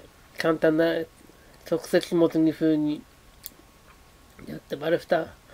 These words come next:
二つ持ってって、玉ねぎ適当に切って、ちょっと水分足して、ね。簡単な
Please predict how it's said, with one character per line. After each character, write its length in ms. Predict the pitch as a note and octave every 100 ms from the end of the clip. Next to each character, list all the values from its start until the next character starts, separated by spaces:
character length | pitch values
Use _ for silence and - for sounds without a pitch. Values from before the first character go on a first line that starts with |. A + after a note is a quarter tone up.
| - -
二 160 | - D#3
つ 80 | D#3
持 120 | D3
っ 20 |
て 180 | - D3+
っ 40 |
て、 100 | -
玉 240 | - D#3 E3
ね 160 | D#3+
ぎ 160 | D3+ C#3+
適 240 | - -
当 180 | D#3+ D#3
に 120 | D#3
切 80 | D3
っ 240 | - -
て、 360 | - C#3+ D#3 - - - - - -
ち 40 |
ょ 40 | F#3
っ 20 |
と 100 | -
水 220 | A#2+ D#3
分 180 | D3 C#3+
足 160 | C#3 B2
し 40 |
て、 260 | - C#3+ D3 - - -
ね。 220 | C#3+ C#3 C3 - - - _ - - - - - - - - - - - - -
簡 140 | D3+ D3+
単 360 | D3+ D#3 D3
な 80 | D3